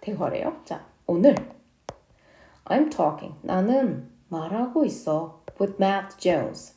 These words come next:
Matt Jones와 대화하고 있습니다. 저는. 그는 셰프예요. 셰프 뭔지 알죠? 셰프. 셰프예요. 엠제이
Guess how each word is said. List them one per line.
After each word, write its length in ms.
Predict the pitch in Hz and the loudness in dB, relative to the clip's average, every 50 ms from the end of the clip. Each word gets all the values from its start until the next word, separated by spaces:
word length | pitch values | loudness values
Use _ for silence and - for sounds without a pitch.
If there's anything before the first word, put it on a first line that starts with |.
| - | 2
Matt 280 | - 190 208 214 - - | 4 4 4 4 0 -4
Jones와 680 | - 175 165 160 160 - - - 185 254 339 - - - | -6 -4 -4 -4 -6 -8 -4 0 0 0 0 -2 -6 -6
대화하고 720 | - - 180 175 170 170 165 160 160 - 277 339 339 - - | 0 2 2 2 2 0 -2 -4 -2 2 2 2 2 2 -2
있습니다. 380 | 180 185 - - 151 143 156 | -10 -8 -8 -6 -6 -6 -6
저는. 320 | 151 - - - - - - - - - - - - - _ - | -6 -6 -8 -8 -8 -10 -14 -16 -20 -20 -20 -20 -20 -20 _ -18
그는 680 | - - 302 311 285 196 208 247 220 - - - - - - - _ | 0 4 8 8 8 8 6 4 2 -2 -4 -8 -14 -20 -20 -20 _
셰프예요. 760 | - - - 466 440 427 - - - - - - - - 185 - - - - - - _ _ _ _ _ _ _ _ | -12 -2 2 2 2 2 0 -2 0 0 0 0 0 -4 -8 -12 -16 -20 -20 -20 -20 _ _ _ _ _ _ _ _
셰프 280 | - - 415 427 415 403 | -4 -2 -2 -2 0 2
뭔지 220 | 208 180 180 175 | 2 4 4 4
알죠? 240 | 151 143 - - - - | 2 0 0 -2 -4 -6
셰프. 260 | - - - - - - - _ _ _ _ _ _ - - _ _ _ _ _ _ _ _ _ _ _ - - _ | -6 -6 -6 -6 -6 -8 -16 _ _ _ _ _ _ -20 -20 _ _ _ _ _ _ _ _ _ _ _ -16 -16 _
셰프예요. 640 | - - - 466 - - - 196 - - 175 - - - | -4 0 0 0 0 2 2 2 2 2 0 -2 -2 0
엠제이 840 | - 208 233 240 247 240 240 233 233 240 247 311 427 427 - - | 2 4 4 6 6 6 6 6 6 4 4 4 2 0 -2 -8